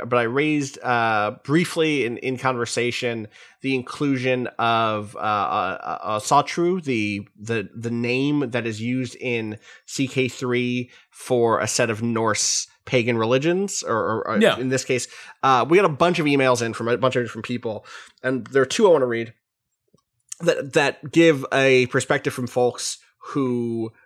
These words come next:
Speaker 1: have, uh, kind of firsthand, more firsthand, uh, perspective than us, uh, that I think are really interesting. All right, so first, it's from Morgan.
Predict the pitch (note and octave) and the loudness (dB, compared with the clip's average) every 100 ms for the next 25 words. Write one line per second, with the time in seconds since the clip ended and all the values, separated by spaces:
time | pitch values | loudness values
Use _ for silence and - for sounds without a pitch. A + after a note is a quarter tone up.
0 | _ - - B2+ A2+ A#2+ A2+ - - _ | _ -4 0 0 0 -4 -8 -16 -20 _
1 | A#2 A#2 A2 A2 - C3 A2+ - A#2 - | -4 -2 -2 -4 -4 -4 -4 -2 -4 -4
2 | B2 A2+ A2+ A#2+ - _ _ - B2+ C#3+ | -8 -6 -6 -8 -12 _ _ -8 0 2
3 | D3+ C#3+ C#3 - A#2+ A#2+ A#2 G#2+ - - | 2 2 -2 0 0 0 0 -4 -8 -20
4 | - - - A2+ G#2+ G#2 - A#2 - A2 | -20 -14 -6 -4 -2 -4 -6 -8 -6 -6
5 | G#2+ G2+ A2+ D#3 - - - - - A#2 | -8 -10 -8 -8 -12 -16 -20 -20 -12 -8
6 | A#2 A2+ B2 C3+ C#3 - - C3 C3+ C#3 | -4 -2 0 2 2 0 -2 -2 0 2
7 | C3+ C#3 C3 A#2+ A2 - - _ A2+ A2 | 2 2 2 0 -6 -12 -20 _ -10 -6
8 | B2+ C3 E3+ D#3 - - D#3 D#3 F#3+ G#3+ | -4 0 2 2 0 -10 -8 0 2 2
9 | C4+ | -2